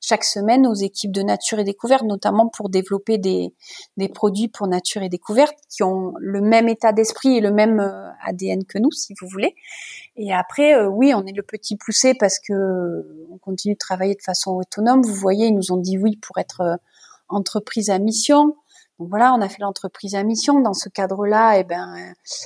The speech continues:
euh, Nature et Découverte nous a, nous a autorisé à le faire, à regarder comment on fait. Et puis deux ans après, ils nous ont posé des questions. Ils sont devenus eux-mêmes, euh, entreprises à mission.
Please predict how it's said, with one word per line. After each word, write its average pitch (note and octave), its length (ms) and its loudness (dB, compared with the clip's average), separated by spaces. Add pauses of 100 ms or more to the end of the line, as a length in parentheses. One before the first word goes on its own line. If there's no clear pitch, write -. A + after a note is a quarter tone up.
(200)
euh, F#3+ 100 -6
Nature G3 400 -8
et G3 60 -4
Découverte G3 440 -4
nous F#3+ 240 -2
a, E3+ 320 -4 (800)
nous G3+ 240 -6
a F#3 100 -2
autorisé F#3+ 520 -6
à E3+ 80 0
le F#3 80 -6
faire, C4+ 580 4
à G3 160 -4
regarder F#3+ 400 -6
comment F3+ 340 -4
on F3 60 -4
fait. D4+ 400 2
Et B3+ 60 0
puis - 140 -12
deux F#3+ 220 -6
ans G3 80 -2
après, C4+ 520 4
ils C4 80 4
nous G3 160 -4
ont F3+ 380 -8 (360)
posé G#3 200 -4
des F#3+ 100 -2
questions. A3 380 -2
Ils C4+ 80 4
sont G#3+ 160 -4
devenus G#3 500 -2
eux-mêmes, B3 460 4
euh, G#3+ 240 0 (100)
entreprises G#3+ 560 -8
à G#3+ 80 2
mission. C#4 460 2